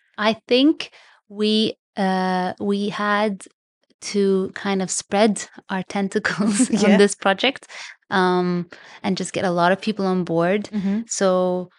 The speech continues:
Speaker 1: the, the workshops were organized in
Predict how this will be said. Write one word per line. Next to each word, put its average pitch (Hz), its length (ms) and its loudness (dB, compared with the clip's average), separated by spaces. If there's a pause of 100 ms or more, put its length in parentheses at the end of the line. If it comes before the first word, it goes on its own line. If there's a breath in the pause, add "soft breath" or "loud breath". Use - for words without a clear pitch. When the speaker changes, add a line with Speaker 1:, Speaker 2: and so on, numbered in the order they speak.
(240 soft breath)
Speaker 1:
the, 202 560 0
the 196 180 0
workshops 262 560 2
were 208 400 4
organized 196 920 0
in 180 960 -2